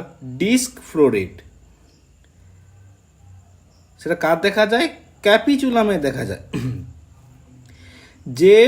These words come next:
পুষ্পবিন্যাসে পুষ্পদণ্ডটি সীমিত বৃদ্ধি সম্পন্ন,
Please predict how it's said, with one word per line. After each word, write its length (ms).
পুষ্পবিন্যাসে 1000
পুষ্পদণ্ডটি 1000
সীমিত 540
বৃদ্ধি 520
সম্পন্ন, 680